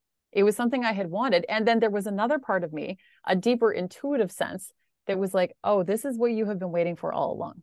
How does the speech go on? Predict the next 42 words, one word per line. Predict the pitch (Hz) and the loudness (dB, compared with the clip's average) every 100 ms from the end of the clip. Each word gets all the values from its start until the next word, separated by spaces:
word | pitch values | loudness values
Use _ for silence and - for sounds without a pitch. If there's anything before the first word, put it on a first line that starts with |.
| _ _ _ _ _ _ | _ _ _ _ _ _
This | 190 220 | 0 2
is | 202 | 2
what | 220 | 2
you | 208 | 2
have | 208 180 | 0 -2
been | 175 | -2
searching | 226 233 196 | 0 0 0
for | 170 - - - _ _ _ - | -4 -6 -6 -14 _ _ _ 2
all | 170 | 4
along." | 151 131 - - _ _ _ _ _ | 4 -2 -10 -18 _ _ _ _ _
And | - 202 196 190 185 - _ _ _ _ _ _ _ _ - | 0 4 4 2 -2 -10 _ _ _ _ _ _ _ _ -12
sometimes | - 294 311 269 | -2 2 4 4
we | 208 190 | 4 4
also | 165 180 165 - | 4 0 -4 -6
can | 180 | -8
question, | - 165 - 165 | -2 -2 -2 -6
it's | 156 | -4
very | - 160 175 | -2 -2 0
easy | 175 196 | -2 -2
to | 175 | -4
question, | - 165 - 160 | -6 -8 -6 -6
you | 147 | -6
know, | 147 | -6
"Is | 165 | -8
this | 156 170 | -8 -10
anxiety | 165 175 269 370 | -6 -4 -4 -2
or | 202 | -4
is | 175 | -4
this | 165 - | -8 -10
intuition?" | 165 - 156 165 - - | -10 -8 -10 -10 -6 -2
<laughs> | - - - 339 - - - 302 | -2 -4 -8 -6 -8 -10 -14 -6
And | - - 269 - - - _ | -4 2 2 2 -6 -20 _
the | 247 | 6
way | 240 294 | 8 8
I | 302 | 8
tend | 294 269 | 6 2
to | 240 | 2
describe | 233 - 180 175 | 0 2 2 2
it | 165 | 0
is | 175 | -2
that | 185 196 | -4 -2
anxiety | 214 220 339 294 214 220 | 0 2 4 4 2 0